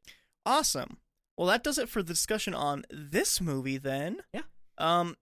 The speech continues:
Speaker 1: if you guys have any opinions on the episode or the movie or any movie or anything, you wanna give us your thoughts on anything, you can get a hold of us on our Facebook and Twitter, The Last Ones In.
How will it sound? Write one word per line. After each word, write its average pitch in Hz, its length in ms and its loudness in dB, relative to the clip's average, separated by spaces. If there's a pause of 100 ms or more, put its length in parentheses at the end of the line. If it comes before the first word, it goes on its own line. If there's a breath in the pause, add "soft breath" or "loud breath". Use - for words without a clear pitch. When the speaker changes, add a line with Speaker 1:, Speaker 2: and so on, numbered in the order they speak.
(120)
Speaker 1:
if 175 160 -4
you 196 80 -4
guys 269 160 4
have 254 120 2
any 247 120 0
opinions 226 480 0
on 208 420 2
the 190 160 0
episode 214 420 2
or 160 80 0
the 147 80 -4
movie 202 440 0
or 139 120 0
any 226 200 4
movie 170 400 4
or - 100 -4
anything, 160 460 0
you 170 80 -2
wanna 214 160 0
give 208 100 -2
us 202 160 -8
your 208 100 0
thoughts - 320 -2
on 139 140 -2
anything, 135 460 -2 (480)
you 185 100 -4
can 233 400 2
get 180 180 4
a 220 40 4
hold 214 200 4
of 220 80 2
us 180 320 2
on 170 420 4
our 160 380 2
Facebook 185 480 -4
and 165 100 -6
Twitter, 185 380 0
The 135 60 -4
Last 143 280 -2
Ones 175 240 -4
In. 160 360 -4